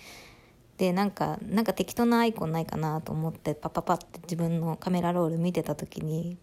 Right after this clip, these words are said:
パッてこのね、モリッシーの恍惚とした表情の画像があったんで、あ、これでいいやと思って、とりあえず設定してるんですけどね。まあ、これ言ってしまえばね、多分著作権的にアウトなんですよ。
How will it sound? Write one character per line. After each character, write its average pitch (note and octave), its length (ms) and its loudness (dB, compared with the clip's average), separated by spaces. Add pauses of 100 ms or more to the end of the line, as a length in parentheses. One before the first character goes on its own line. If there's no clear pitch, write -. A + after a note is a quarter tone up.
パ F#3 120 4
ッ G3+ 100 0
て G3 80 8
こ E3 120 0
の D#3+ 140 -2
ね、 D#3+ 160 2
モ F3 180 6
リ F3+ 120 6
ッ - 20 0
シ - 280 -4
ー - 20 -4
の D#3+ 100 -6
恍 G3+ 260 4
惚 G3 280 4
と G3 100 2
し - 60 -4
た G#3+ 260 2
表 F#3+ 160 6
情 F#3+ 180 4
の E3 120 -4
画 D#3+ 160 0
像 E3 140 -2
が E3+ 100 0
あ E3+ 40 0
っ E3+ 40 -4
た E3+ 100 -4
ん F3 80 -8
で、 - 80 -16 (320)
あ、 - 80 -2
こ - 140 2
れ E3+ 120 4
で E3+ 140 0
い F3 80 4
い E3 60 0
や - 100 -2
と - 100 -8
思 F3 140 -8
っ - 20 -10
て、 - 160 -14
と F#3+ 120 -2
り A3 160 6
あ A#3+ 80 6
え A3+ 80 8
ず A3 60 -2
設 G#3+ 200 0
定 G3+ 220 4
し - 60 -12
て G#3 180 2 (480)
る F#3+ 80 0
ん - 20 2
で E3+ 80 0
す - 120 -10
け - 100 -2
ど - 60 -4
ね。 D3 160 -2 (500)
ま A3 100 2
あ、 - 20 -8
こ G#3+ 100 4
れ F#3+ 60 6
言 G3 120 6
っ - 20 -6
て E4 220 4
し - 160 0
ま E4 180 2
え A3+ 60 2
ば F3 120 -4
ね、 D#3 220 -2 (380)
多 C#4+ 80 4
分 G#3 80 6
著 G#3+ 180 2
作 C4 300 4
権 A#3+ 240 6
的 A3+ 260 2
に G#3 240 4
ア G#3+ 140 6
ウ E3+ 80 4
ト D#3 100 0
な D3+ 80 -2
ん D3+ 80 0
で E3 60 0
す - 180 -2
よ。 F3 80 0